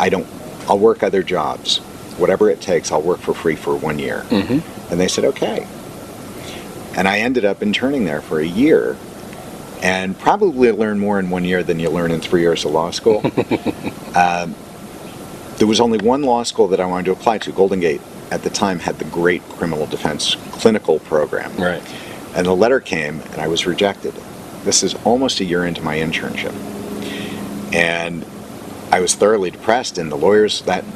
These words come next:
Speaker 1: morning walked in and found out why I was depressed and asked me the name of the dean of the law school and said, "Well, so sorry. Listen, we've got a busy day at court. We'll be back at five o'clock. Don't leave. We have work for you."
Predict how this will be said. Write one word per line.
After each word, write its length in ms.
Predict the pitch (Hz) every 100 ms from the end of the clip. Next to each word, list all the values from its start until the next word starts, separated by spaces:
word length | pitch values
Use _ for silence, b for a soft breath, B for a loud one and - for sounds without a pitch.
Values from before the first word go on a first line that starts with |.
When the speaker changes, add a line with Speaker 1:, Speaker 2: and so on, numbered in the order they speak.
| 92
Speaker 1:
morning 280 | 95 92 87
walked 300 | 82 80 107
in 220 | 107 104
and 180 | 80 76 -
found 280 | - 98 98
out 180 | 87 78
why 220 | 87 82
I 40 | 78
was 160 | 73
depressed 540 | - - 117 117 - 82
and 220 | 78 78 - B B B -
asked 240 | 98 104
me 60 | 104
the 120 | 92
name 200 | 87 87
of 60 | 82
the 80 | 82
dean 180 | 90
of 80 | 82
the 100 | 78
law 240 | 85 104 113
school 360 | - 113 98 87
and 160 | 80
said, 280 | - 85 78
"Well, 280 | 92 123 123 - - - - - - - - -
so 240 | - 123 123
sorry. 460 | - 101 92 95 - B B
Listen, 220 | 120 -
we've 120 | 110 107
got 120 | 101
a 40 |
busy 260 | 110 107 104
day 160 | 95
at 100 | 92
court. 280 | - 143 135
We'll 100 | 110
be 140 | 92 95
back 320 | 95 98 -
at 60 |
five 240 | - 92 85
o'clock. 300 | 95 98 95
Don't 240 | - 92 90
leave. 160 | 90
We 120 | 78 78
have 140 | 76
work 160 | 73 -
for 140 | -
you." 120 | -